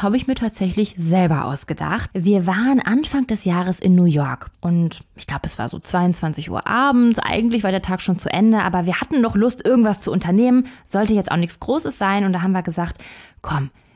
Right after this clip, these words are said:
es ist schönes Wetter, wir gehen noch eine Runde um den Block.“ Und dann haben wir gesagt, wir laufen zwar zusammen rum, aber trotzdem jeder so ein kleines bisschen für sich.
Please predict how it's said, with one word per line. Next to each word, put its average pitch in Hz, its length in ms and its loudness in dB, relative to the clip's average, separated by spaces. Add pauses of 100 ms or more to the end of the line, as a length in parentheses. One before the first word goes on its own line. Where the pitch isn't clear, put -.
es - 140 -8
ist 185 140 -6
schönes 156 320 -2
Wetter, 196 260 0
wir 170 100 2
gehen 170 180 4
noch 165 100 4
eine 160 100 6
Runde 156 320 4
um 156 140 2
den 147 80 2
Block.“ 135 380 -8 (100)
Und 202 280 2
dann 208 500 0
haben 285 220 -2
wir 302 120 -2
gesagt, 196 580 -4 (140)
wir 185 160 0
laufen 185 320 0
zwar 170 260 -4
zusammen 165 460 2
rum, 294 340 -2
aber 196 260 -4
trotzdem - 560 -2
jeder 240 380 2
so 240 60 0
ein 220 80 0
kleines 208 320 -2
bisschen 196 260 -2
für 170 140 -4
sich. 233 340 -2